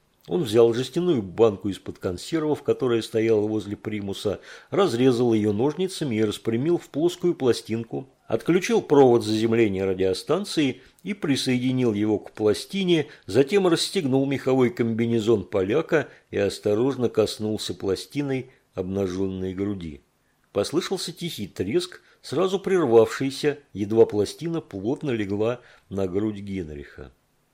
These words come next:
Рассел прикрыл пластину комбинезоном и знаком подозвал Лоу. «Держите». Метеоролог без слов повиновался. Рассел снова выключил освещение. Теперь засветилась не только неподвижная фигура поляка, но и медный провод, уходящий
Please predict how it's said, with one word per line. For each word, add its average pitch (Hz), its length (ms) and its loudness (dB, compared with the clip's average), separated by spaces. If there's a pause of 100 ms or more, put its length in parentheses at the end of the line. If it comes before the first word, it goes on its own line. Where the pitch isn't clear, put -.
(120)
Рассел 113 480 0
прикрыл 131 460 -4
пластину 104 560 -2
комбинезоном 87 880 -6 (320)
и 98 100 -6
знаком 131 640 -4
подозвал 92 520 0
Лоу. 92 420 0
«Держите». 120 540 -4 (600)
Метеоролог 190 540 4
без 120 140 -2
слов - 320 2
повиновался. 135 800 6 (520)
Рассел 156 420 0
снова 110 440 2
выключил 117 500 -4
освещение. 82 840 -10 (380)
Теперь 123 540 -8
засветилась 92 720 -6
не 78 160 -14
только - 420 -8
неподвижная 147 800 -2
фигура 139 500 0
поляка, 135 580 -2
но 101 180 -4
и 131 140 -6
медный 143 500 -8
провод, 80 760 -8
уходящий 110 840 -12